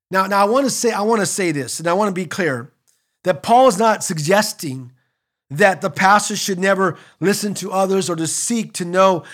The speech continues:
how others evaluate him or to judge, to judge on matters of outward sin. In fact, First Timothy chapter five, verses nineteen through twenty-one, First Timothy five,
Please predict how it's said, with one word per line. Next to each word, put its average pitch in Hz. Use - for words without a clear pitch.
how 180
others 185
evaluate 170
him 175
or 190
to 175
judge, 160
to 196
judge 196
on 175
matters 190
of 165
outward 165
sin. 123
In -
fact, 170
First 190
Timothy 160
chapter 170
five, 180
verses 151
nineteen 175
through 147
twenty-one, 165
First 151
Timothy 151
five, 156